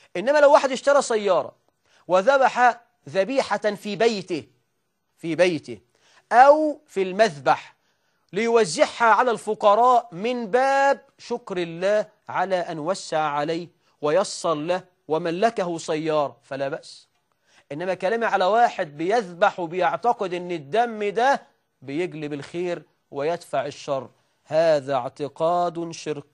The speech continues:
شركي يا عباد الله. كما أن الصلاة لا تكون إلا لله، وكما أن الصيام لا يكون إلا لله،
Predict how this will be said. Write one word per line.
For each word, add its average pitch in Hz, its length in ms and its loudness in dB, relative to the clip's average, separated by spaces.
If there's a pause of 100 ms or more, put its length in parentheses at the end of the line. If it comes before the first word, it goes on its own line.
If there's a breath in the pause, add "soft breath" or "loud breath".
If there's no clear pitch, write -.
شركي 147 640 -8 (480)
يا 156 120 -4
عباد 139 460 -4
الله. 104 240 -16 (560 soft breath)
كما 190 280 -2
أن 202 120 -6
الصلاة 180 500 -2
لا 160 180 -2
تكون 151 560 -10
إلا 139 220 -8
لله، 117 420 -12 (400 soft breath)
وكما 185 380 -4
أن 175 140 -8
الصيام 180 500 -4
لا 160 180 -4
يكون 156 560 -8
إلا 147 240 -8
لله، 131 460 -10